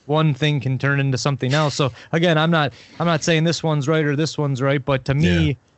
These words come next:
Speaker 1: I've came to the conclusion that there is a reason that we're here. There is a higher purpose. Uh, live a good life, be a good person, and good things will happen for you.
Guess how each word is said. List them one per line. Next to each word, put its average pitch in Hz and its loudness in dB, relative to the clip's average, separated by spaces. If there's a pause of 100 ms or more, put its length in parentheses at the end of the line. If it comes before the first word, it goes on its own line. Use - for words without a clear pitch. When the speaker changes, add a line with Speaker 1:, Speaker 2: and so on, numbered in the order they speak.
(300)
Speaker 1:
I've 151 -2
came 156 0
to 143 -2
the 131 -2
conclusion 139 -2
that 127 0 (420)
there 143 2
is 170 2
a 185 2
reason 175 2
that 170 2
we're 180 2
here. 135 0 (200)
There 135 0
is 160 0
a 123 -2
higher 160 2
purpose. 139 -2 (880)
Uh, 123 0 (220)
live 156 2
a 180 2
good 165 0
life, 160 0
be 160 0
a 156 2
good 147 -4
person, 165 0
and 143 0 (500)
good 160 -2
things 156 2
will 131 0
happen 127 -2
for 113 -2
you. 107 -2